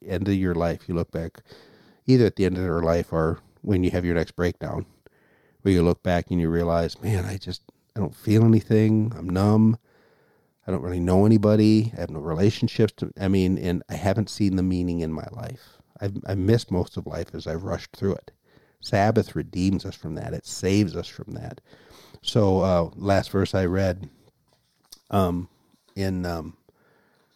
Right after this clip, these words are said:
Sunday as we went into communion was from the book of Isaiah. And again, th-, this again was something that in my recent study really struck me, is that part of the pattern of people of God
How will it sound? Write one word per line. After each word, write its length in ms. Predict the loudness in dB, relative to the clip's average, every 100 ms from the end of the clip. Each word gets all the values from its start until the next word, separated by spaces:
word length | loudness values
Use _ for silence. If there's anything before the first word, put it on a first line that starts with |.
| _ _ _ _ _ _
Sunday 540 | -4 -2 0 0 -2 -6 _ _ -8
as 140 | -4
we 80 | -2
went 200 | -2 -2
into 160 | -6
communion 500 | -10 -4 0 0 -2
was 140 | -6 -8
from 200 | -6 -6
the 60 |
book 220 | -6 -8 -4
of 80 |
Isaiah. 540 | -4 -4 -6 -4 -4 -8 _ -20 -20 -10 0
And 100 | 2
again, 300 | 4 4 4
th-, 160 | 4 4
this 220 | 0 0
again 320 | 0 2 2
was 120 | 0
something 340 | -2 -4 -4 -2
that 160 | -4 -8 -20 _ _ _ -6
in 140 | -2
my 100 | 0
recent 460 | 0 0 -2 -2 -12
study 260 | -10 -8 -4
really 240 | -4 -4
struck 500 | -8 -4 -2 -2 -4
me, 240 | -10 -10 _ _ _ _ _ _
is 100 | -2
that 240 | 0 0 -2
part 320 | 2 4 4
of 180 | 0 -6
the 80 | -8
pattern 720 | -2 2 2 2 0 -2 -8 _ -10
of 220 | -8 -8
people 300 | -2 -2 -2
of 120 | -6
God 500 | -2 0 2 0 -2